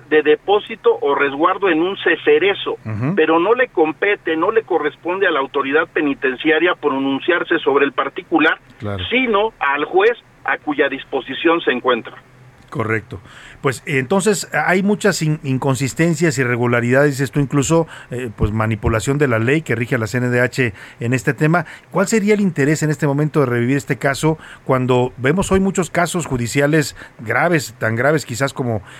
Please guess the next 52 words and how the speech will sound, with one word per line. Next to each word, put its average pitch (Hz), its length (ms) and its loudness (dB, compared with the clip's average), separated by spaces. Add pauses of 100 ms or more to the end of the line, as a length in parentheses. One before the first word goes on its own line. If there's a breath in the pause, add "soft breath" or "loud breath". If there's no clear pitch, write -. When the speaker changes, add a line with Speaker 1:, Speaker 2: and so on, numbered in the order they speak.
(120 loud breath)
Speaker 2:
el 113 120 -4
de 117 100 -2
Colosio? 160 400 2
Bueno, 147 180 2
en 123 40 -4
su 107 80 -6
momento 117 300 -4
fue 120 80 0
un 127 60 2
magnicidio 117 520 0 (260 loud breath)
con 113 120 -4
mucha, 120 400 -2 (240 loud breath)
eh, 113 240 -8
muchos 123 320 -4
efectos 117 500 -4
nocivos 117 380 -4
para 117 140 -2
el 110 60 -2
país, 135 240 0
pero 139 160 2
hoy 147 60 2
tenemos 165 320 0
masacres, 143 500 -2
tenemos 135 480 -2 (240 loud breath)
la, 117 340 0
los 113 360 -4
veintiséis 117 400 -2
muertos 135 300 -4
de 120 80 -2
la 113 100 0
línea 123 240 0
doce, 151 300 0
tenemos 127 500 -4 (260 loud breath)
aquella 127 300 0
tragedia 127 240 -2
en 127 80 -4
Tlahuelilpan, 120 500 -2
decía 117 220 -2
yo, 156 240 2 (320 loud breath)
que 131 80 -2
no 147 80 2
se 175 100 0
han 180 80 0
resuelto, 180 380 0
y 143 320 -2
vamos 170 240 0
a 165 100 4
revisar 139 380 0
los 156 100 -2
casos 156 280 -4
del 131 100 0
pasado. 156 400 0